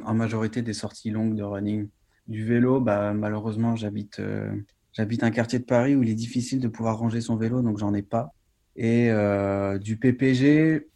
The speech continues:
parfois je me motive à en faire, euh, le matin ou le week-end, mais c'est vrai que je tiens dix minutes, un quart d'heure parce que je le fais tout seul et puis après ça me gonfle, donc j'arrête. Je sais que c'est pas bien et je sais que le P P G c'est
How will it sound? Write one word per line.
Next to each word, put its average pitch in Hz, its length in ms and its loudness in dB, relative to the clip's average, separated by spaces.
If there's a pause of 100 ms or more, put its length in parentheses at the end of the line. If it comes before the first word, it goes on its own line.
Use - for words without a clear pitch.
(120)
parfois 147 380 2
je 135 100 0
me 131 60 4
motive 127 420 2
à - 20 4
en 120 160 4
faire, 127 380 0
euh, 107 260 4
le 110 160 0
matin 123 460 0
ou 117 140 0
le 107 60 -4
week-end, 123 440 -2 (480)
mais 104 100 0
c'est 110 140 -4
vrai 123 180 0
que 110 140 -6
je - 100 -10
tiens 113 180 -2
dix 113 200 0
minutes, 113 280 2
un 107 100 -2
quart 101 200 -4
d'heure 117 180 -4
parce - 160 -10
que 117 200 -10
je 104 80 -8
le 98 100 -8
fais 101 180 -8
tout - 140 -20
seul 120 200 -4
et - 20 -4
puis 117 160 -12
après 107 180 -10
ça 107 180 -8
me 104 120 -4
gonfle, 123 340 -4
donc 101 180 -6
j'arrête. 104 340 -4 (300)
Je 110 120 -2
sais 135 120 -2
que 131 80 -8
c'est 127 120 0
pas 123 140 4
bien 135 280 2
et 117 60 -2
je 107 60 -4
sais 127 140 -8
que 123 120 -8
le 107 40 -10
P 117 120 -4
P 120 140 0
G 120 120 0
c'est 120 240 -6